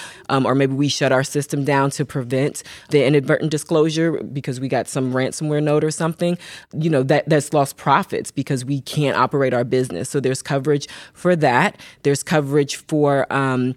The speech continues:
you know, any sort of network failure because someone, um, you know,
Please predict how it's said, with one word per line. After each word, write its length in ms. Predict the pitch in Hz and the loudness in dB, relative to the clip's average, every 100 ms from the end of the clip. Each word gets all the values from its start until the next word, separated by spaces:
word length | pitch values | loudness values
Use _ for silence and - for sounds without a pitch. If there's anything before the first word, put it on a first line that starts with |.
| - - | -8 -6
you 100 | 151 | -2
know, 80 | |
any 220 | 120 147 147 | 2 2 0
sort 200 | 156 139 | 0 -2
of 140 | 127 | 0
network 540 | 139 139 - 139 131 | 0 0 0 -2 -2
failure 420 | - 147 135 127 120 | 0 2 4 4 2
because 420 | 127 - 139 123 | 0 -4 -4 -4
someone, 640 | - 135 131 127 120 120 - - - | -2 0 0 0 0 -2 -6 -20 -8
um, 380 | 127 117 110 110 - - | -4 -2 -2 -4 -8 -2
you 120 | 156 | 0
know, 200 | 120 | 0